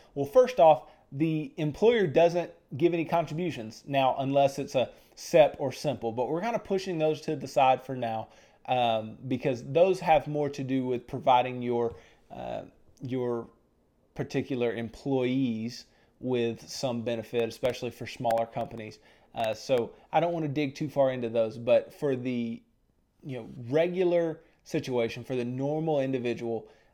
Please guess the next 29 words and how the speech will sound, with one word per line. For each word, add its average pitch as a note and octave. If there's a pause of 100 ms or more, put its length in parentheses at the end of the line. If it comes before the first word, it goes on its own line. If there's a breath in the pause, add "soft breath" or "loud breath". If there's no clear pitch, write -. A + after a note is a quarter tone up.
uh, A2+
the, A#2 (300)
the A#2
advantage C3 (300)
that A#2 (120)
the A2+
employer-sponsored C3
plan A#2
has A2 (280 soft breath)
is A#2+
that A#2
you C3
may C#3
have A#2+
a A2
match, B2 (240 soft breath)
but B2
with C3+
I F3
R C#3+
As, B2+
it's C3+
all B2
you. A2+
You're C3
putting C#3+
the B2+
money A#2+
in, G#2+